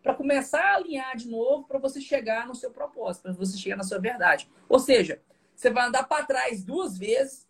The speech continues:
pra você andar pra frente. Então, muitas vezes, você coloca seu, um, um presente que, na verdade, não é um presente, é um obstáculo. Algumas decisões que a gente toma são obstáculos.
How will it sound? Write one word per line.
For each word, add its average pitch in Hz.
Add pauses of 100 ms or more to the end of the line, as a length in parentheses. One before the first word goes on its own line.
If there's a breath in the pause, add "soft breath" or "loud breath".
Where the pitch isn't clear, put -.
pra 226
você 240
andar 226
pra 262
frente. 196 (1500 soft breath)
Então, 233
muitas 247
vezes, 208
você 190
coloca 196
seu, 185
um, 185
um 190
presente 185 (520)
que, 185
na 196
verdade, 190
não 190
é -
um 190
presente, 190
é -
um 170
obstáculo. 180 (1300)
Algumas 185
decisões 196
que 208
a 190
gente 190
toma 214 (800)
são 175
obstáculos. 185